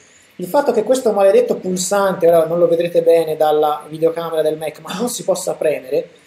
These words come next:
è una cosa fastidiosissima, perché quando proverete a premerlo, vi sembrerà in realtà di premere sul retro del dispositivo, perché qui c'è il motorino di vibrazione,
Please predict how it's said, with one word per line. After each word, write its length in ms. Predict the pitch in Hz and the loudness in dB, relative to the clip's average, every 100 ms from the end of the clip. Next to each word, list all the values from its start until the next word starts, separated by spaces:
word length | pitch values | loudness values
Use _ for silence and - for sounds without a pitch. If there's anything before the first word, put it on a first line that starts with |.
| _ _ _ | _ _ _
è 80 | - | -4
una 120 | 214 | -2
cosa 200 | 302 294 | 2 0
fastidiosissima, 720 | 262 - 220 220 180 170 165 170 | 0 -4 2 2 2 -4 -4 -2
perché 340 | 214 202 160 | -4 -4 -8
quando 320 | - 285 294 | -4 -2 0
proverete 360 | 208 180 185 156 | 0 0 0 0
a 60 | |
premerlo, 760 | 151 190 214 254 254 254 269 269 - _ _ _ _ | -4 -2 0 2 0 4 2 0 -12 _ _ _ _
vi 80 | 180 | -6
sembrerà 380 | 185 208 247 254 | -4 2 4 4
in 60 | |
realtà 320 | 226 202 196 247 | 4 2 2 0
di 140 | 202 | 0
premere 340 | - 208 226 202 | -2 0 2 0
sul 140 | 175 | 0
retro 220 | 185 185 | -2 0
del 100 | 165 | 0
dispositivo, 580 | 156 - 165 160 143 139 | -2 -6 -6 -6 -6 -6
perché 240 | 147 151 | -4 -8
qui 360 | 151 196 220 - | -12 -14 -12 -12
c'è 140 | - 165 | 0 0
il 80 | |
motorino 340 | 165 165 165 170 | 2 -2 -2 -4
di 80 | 151 | -4
vibrazione, 840 | 156 - 165 - 143 127 151 | -4 -4 -4 -6 -10 -8 -8